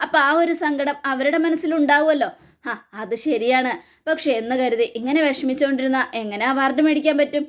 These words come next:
മോള് പങ്കെടുക്കുന്ന എല്ലാ കാര്യ-, ഇപ്പൊ ഒരു ഫംഗ്ഷനിലും മോൾക്ക് ഫസ്റ്റേ ഉണ്ടാവും, എല്ലാ മത്സരത്തിലും മോൾ അവാർഡ് മേടിച്ചിരിക്കും,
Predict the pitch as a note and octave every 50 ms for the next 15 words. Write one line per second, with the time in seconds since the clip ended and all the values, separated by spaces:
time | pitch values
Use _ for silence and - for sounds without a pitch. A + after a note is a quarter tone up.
0 | - _ _ _ _ B3+ C#4 D4+ D#4+ E4+ D#4+ D4+ C#4 B3 A#3+ A#3+ A#3+ A3 C4 B3+
1 | B3+ A#3+ A#3+ A#3+ B3+ C#4 D4+ D#4 D#4+ D4+ D#4 C4+ A3+ G#3+ G#3 - G3+ A#3 A3+ A3+
2 | - _ _ - A#3 A3+ A3+ A#3 A3+ A#3+ A#3 A3 A3+ - B3+ A#3+ A#3+ B3 - F4
3 | - - - - _ - A#3+ B3+ B3+ B3 A#3+ C4+ C4 - A#3 A#3 A#3+ - - B3+
4 | B3+ C4 C4 A#3+ A#3 A3 G#3+ - - - _ _ - G#3+ A#3 A#3 A#3 A#3+ B3 B3+
5 | B3 A#3+ A#3 - C4 A#3+ A#3+ A3+ B3 B3 B3 - - A3+ A3 A#3 B3+ C4 B3 B3+
6 | B3+ B3+ B3 A#3+ C#4+ D4 C#4 C4 C4 C4 - C4+ C#4 A3 B3 A3+